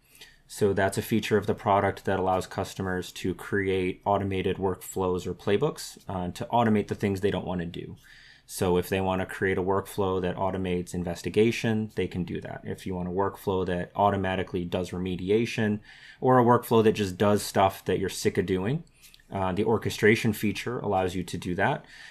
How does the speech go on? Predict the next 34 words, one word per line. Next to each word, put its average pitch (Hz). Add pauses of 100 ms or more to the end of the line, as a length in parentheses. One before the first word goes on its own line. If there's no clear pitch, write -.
but 120
it 117
also 127
allows 110
you 110
to 104
do 135
that 104
leveraging 104
the 95
power 98
of 90
the -
platform, -
right? -
So 98
the 92
connectivity 95
you 92
have 87
to -
those 90
different 90
products. - (920)
Uh, 98
that 117
was 151
the 127
first -
feature 117
that 110
we 107
added. 101 (540)
Um, 101